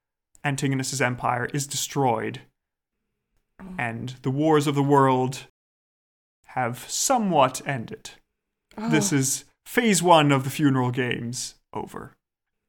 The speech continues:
Speaker 2: <laughs>
Speaker 1: Because
Speaker 2: Is
Speaker 1: nobody is
Speaker 2: this
Speaker 1: powerful enough to take control anymore.
Speaker 2: <laughs> How, how, I,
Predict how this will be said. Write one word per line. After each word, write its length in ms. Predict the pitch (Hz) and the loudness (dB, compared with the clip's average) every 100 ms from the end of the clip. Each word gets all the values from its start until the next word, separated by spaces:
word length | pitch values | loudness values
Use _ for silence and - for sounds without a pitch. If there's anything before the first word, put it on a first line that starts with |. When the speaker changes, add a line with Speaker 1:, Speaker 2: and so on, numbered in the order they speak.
| _ - | _ -10
Speaker 2:
<laughs> 340 | 254 - - | -8 -8 -10
Speaker 1:
Because 300 | - 147 135 | -6 -2 -2
Speaker 2:
Is 80 | 269 | 0
Speaker 1:
nobody 300 | 185 196 208 | 2 2 4
is 140 | 190 190 | 2 2
Speaker 2:
this 80 | |
Speaker 1:
powerful 460 | - 175 165 147 156 | 4 4 4 0 0
enough 360 | 135 131 131 - | 0 0 -2 -8
to 120 | - | -12
take 260 | - 127 - | -8 -8 -8
control 520 | 139 - - - - | -14 -12 -12 -12 -14
anymore. 360 | 127 - 147 - | -16 -14 -12 -10
Speaker 2:
<laughs> 40 | |
How, 540 | - - 285 - 247 - | -10 -10 -10 -8 -8 -8
how, 260 | 247 247 262 254 | -8 -6 -8 -12
I, 120 | - | -4